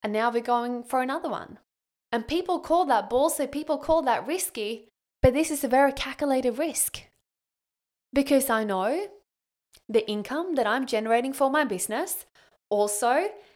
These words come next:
the trajectory of my business and my businesses, hint, hint, not gonna say any more on that, by the way. That's an episode for another time.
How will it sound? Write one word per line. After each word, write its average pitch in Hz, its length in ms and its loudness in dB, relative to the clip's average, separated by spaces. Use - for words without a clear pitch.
the 226 720 -4
trajectory 262 840 0
of 277 280 4
my 285 140 4
business 285 680 -2
and 254 180 4
my 233 220 2
businesses, 254 920 2
hint, 233 320 0
hint, 247 580 -2
not 233 240 -8
gonna 196 160 -6
say 185 200 -2
any 170 100 -8
more - 160 -6
on - 80 -10
that, - 180 -10
by - 120 -4
the - 80 -10
way. - 240 -6
That's - 260 -6
an 175 60 -8
episode 165 420 -4
for 180 220 -4
another 165 240 -8
time. 196 380 -8